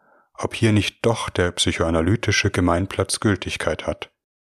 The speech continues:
Nämlich, dass es in Wahrheit um die Mutter geht. Mit der Frau immer auch die Mutter gemeint ist. Denn welche Frau in seinem Leben hat er je so geliebt und gehasst, als etwas verinnerlicht,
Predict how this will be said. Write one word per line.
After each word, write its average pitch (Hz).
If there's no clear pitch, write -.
Nämlich, 95
dass 98
es 98
in 85
Wahrheit 104
um 110
die 107
Mutter 98
geht. -
Mit -
der -
Frau 107
immer 117
auch 95
die 98
Mutter 98
gemeint 76
ist. -
Denn 85
welche 95
Frau 101
in 95
seinem 92
Leben 92
hat 92
er 87
je 90
so 107
geliebt 101
und 95
gehasst, 90
als 107
etwas 101
verinnerlicht, 101